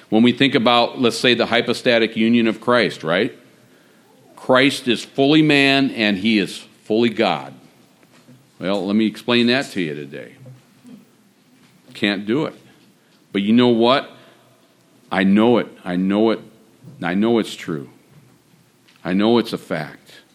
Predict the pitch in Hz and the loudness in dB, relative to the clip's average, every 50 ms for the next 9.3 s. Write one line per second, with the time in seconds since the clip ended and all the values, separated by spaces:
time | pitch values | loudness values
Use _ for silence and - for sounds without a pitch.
0 | _ _ _ _ _ _ _ _ _ _ _ - 85 92 104 117 123 127 123 120 | _ _ _ _ _ _ _ _ _ _ _ -4 0 2 2 4 4 6 4 4
1 | 110 98 - - 117 113 120 123 117 117 113 98 - - - - - 104 95 85 | 2 0 0 0 2 2 4 4 4 4 2 2 0 -4 -8 -4 -2 -2 0 0
2 | 104 101 98 - 104 113 120 120 113 101 98 95 98 117 117 101 87 85 117 117 | 0 0 0 0 0 0 2 2 2 2 2 2 2 0 0 0 0 2 4 4
3 | 123 131 131 123 113 - - 104 95 92 92 98 110 120 123 117 120 - - - | 6 6 4 4 2 0 -2 -2 0 2 2 4 4 4 4 2 0 -6 -14 -14
4 | - - - - - 92 90 95 110 113 98 101 101 90 85 85 101 113 110 - | -16 -20 -20 -16 -12 -8 -4 -2 0 0 0 -2 -4 -6 -2 0 0 0 0 -2
5 | - 95 90 90 95 101 110 107 87 - - - - - - - _ _ _ _ | -4 -4 -4 -2 -2 -2 -2 -2 -4 -6 -12 -16 -18 -18 -20 -20 _ _ _ _
6 | _ _ _ _ _ _ _ _ _ _ _ - 120 120 110 87 117 117 123 135 | _ _ _ _ _ _ _ _ _ _ _ -2 -2 0 0 2 2 4 4 4
7 | 131 - 110 110 - - - 120 113 107 104 104 110 117 123 123 113 95 90 90 | 2 2 -2 -4 -4 -2 0 0 2 2 4 4 4 4 4 4 2 2 2 0
8 | 87 90 90 113 117 107 101 101 - 90 101 113 117 117 107 92 78 76 95 95 | 0 0 0 2 2 2 0 0 -2 -2 0 2 2 2 2 0 -2 -2 -2 0
9 | 101 101 80 64 - | 0 0 -2 -6 -10